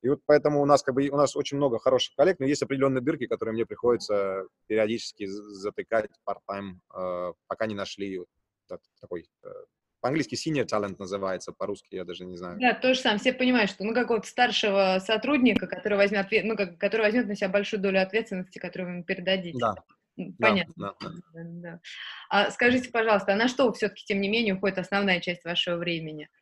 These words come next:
Speaker 2: Потому что понятно,
Speaker 1: Вот.
Speaker 2: что, ну, всё, всего понемногу, но всё равно
Speaker 1: Да.
Speaker 2: есть какой-то скоп общий.
Speaker 1: Вот се-, се-, сейчас, сейчас операционка именно. То есть, если, да, допустим, там,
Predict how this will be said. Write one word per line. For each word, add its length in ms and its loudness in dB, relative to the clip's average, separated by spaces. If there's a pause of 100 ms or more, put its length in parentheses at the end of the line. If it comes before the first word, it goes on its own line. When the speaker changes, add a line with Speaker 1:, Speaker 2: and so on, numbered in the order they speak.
(160)
Speaker 2:
Потому 160 4
что 80 -8
понятно, 200 4
Speaker 1:
Вот. 80 2
Speaker 2:
что, 200 -14
ну, 260 -2
всё, 280 -2
всего 340 2
понемногу, 640 4
но 320 -2 (500)
всё 140 -2
равно 160 2
Speaker 1:
Да. 60 4
Speaker 2:
есть 180 0
какой-то 240 -18
скоп 340 -10
общий. 320 -12
Speaker 1:
Вот 100 -8
се-, 100 -8
се-, 140 -8
сейчас, 300 -2
сейчас 260 -2
операционка 640 -2
именно. 260 -4
То 100 -12
есть, 140 -8
если, 180 -4
да, 180 4
допустим, 400 -4
там, 220 0